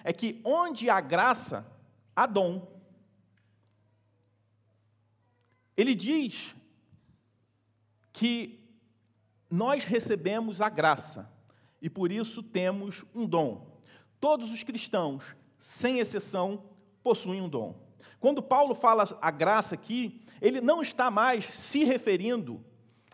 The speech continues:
à graça pra salvação,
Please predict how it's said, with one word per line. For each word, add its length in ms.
à 100
graça 540
pra 320
salvação, 1080